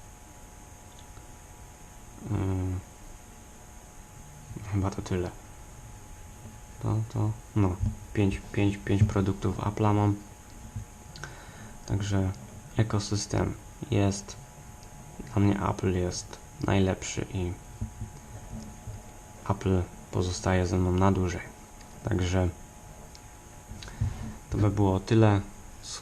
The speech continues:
krótkiego vloga, który jest połączony razem z takim małym kolejnym unboxingiem. No i co? Jeżeli wam się filmik podobał,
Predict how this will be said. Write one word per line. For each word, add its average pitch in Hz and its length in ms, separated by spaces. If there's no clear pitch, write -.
krótkiego 98 720
vloga, 101 500
który 101 260
jest 95 160
połączony 95 480
razem 90 440
z 90 420
takim 101 260
małym 92 420
kolejnym 95 380
unboxingiem. 107 760
No 101 280
i 120 100
co? 98 200
Jeżeli 110 440
wam 104 360
się - 200
filmik 98 340
podobał, 92 440